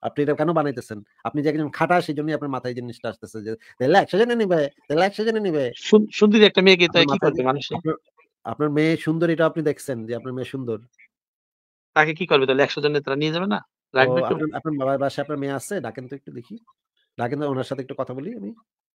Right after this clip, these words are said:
Speaker 1: ডাক দেন একটু আপনার মেয়েরে। আপনার না
Speaker 2: না,
Speaker 1: মেয়ে
Speaker 2: আপনি,
Speaker 1: আছে? আমি
Speaker 2: আপনার
Speaker 1: তো জানি
Speaker 2: বিবেক
Speaker 1: আপনার,
Speaker 2: কি বলে যে সুন্দর
Speaker 1: আমি
Speaker 2: একটা
Speaker 1: তো জানি
Speaker 2: মেয়েকে
Speaker 1: আপনার একটা মেয়ে আছে। আমি তো জানি আপনার একটা মেয়ে আছে। মেয়েটারে ডাকেন তো আমি তার সা-, ওনার সাথে একটু কথা বলবো। আপনার,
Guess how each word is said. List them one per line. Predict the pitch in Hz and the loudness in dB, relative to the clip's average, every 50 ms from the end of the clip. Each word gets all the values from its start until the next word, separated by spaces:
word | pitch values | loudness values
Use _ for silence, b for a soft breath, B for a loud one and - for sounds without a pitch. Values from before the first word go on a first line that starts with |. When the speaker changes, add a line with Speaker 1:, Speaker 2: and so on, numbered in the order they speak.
| _ _ _ _ _ _ - | _ _ _ _ _ _ -2
Speaker 1:
ডাক | 131 131 123 | -2 -2 -2
দেন | 120 123 117 | -2 -6 -8
একটু | 110 - _ - 107 _ - | -8 -10 _ -20 -20 _ -14
আপনার | - 120 117 117 | -10 -8 -6 -6
মেয়েরে। | 113 107 104 110 107 _ _ _ _ - _ _ _ | -6 -6 -8 -10 -16 _ _ _ _ -20 _ _ _
আপনার | - - 131 131 | -10 -6 -4 -2
না | 135 135 | -2 0
Speaker 2:
না, | 135 139 | 2 2
Speaker 1:
মেয়ে | 147 143 | 2 2
Speaker 2:
আপনি, | 135 151 156 | 0 0 -2
Speaker 1:
আছে? | 147 - | -2 -4
আমি | _ - - 120 | _ 0 4 4
Speaker 2:
আপনার | 151 147 180 175 | 4 4 2 0
Speaker 1:
তো | 135 | 2
জানি | 139 180 | 4 4
Speaker 2:
বিবেক | 180 196 185 | 6 4 4
Speaker 1:
আপনার, | 185 - | 2 0
Speaker 2:
কি | 139 | 4
বলে | 156 143 139 139 131 | 4 6 6 6 4
যে | 131 135 | 2 0
সুন্দর | - 208 202 190 | 2 2 4 6
Speaker 1:
আমি | 190 | 4
Speaker 2:
একটা | 175 165 185 | 4 6 6
Speaker 1:
তো | 175 | 6
জানি | 180 175 175 | 8 8 8
Speaker 2:
মেয়েকে | 175 196 175 | 8 8 6
Speaker 1:
আপনার | 147 151 | 4 0
একটা | 151 - 160 | -4 -4 -6
মেয়ে | 156 156 135 | -8 -8 -8
আছে। | 120 - - - | -8 -10 -10 -8
আমি | - 127 151 | -6 -4 -2
তো | 151 175 | 0 2
জানি | 170 160 165 165 | 2 2 2 2
আপনার | 139 165 160 | 0 0 0
একটা | 147 156 156 | 0 0 -2
মেয়ে | 143 143 135 | 0 0 -2
আছে। | 123 110 - 120 | -2 -4 -6 -8
মেয়েটারে | 127 131 143 143 | -6 -4 -4 -4
ডাকেন | 135 135 131 - 139 139 | -4 -4 -6 -6 -8 -8
তো | - 170 | -8 -8
আমি | 160 139 | -8 -6
তার | 117 127 113 | -8 -8 -10
সা-, | - - 117 | -10 -12 -12
ওনার | 120 117 | -12 -12
সাথে | - 127 120 123 | -12 -12 -14 -14
একটু | - 127 - | -14 -14 -12
কথা | 120 - 123 | -12 -10 -10
বলবো। | 123 123 127 143 175 | -12 -12 -12 -14 -14
আপনার, | 190 - - - 120 117 | -16 -16 -14 -12 -12 -12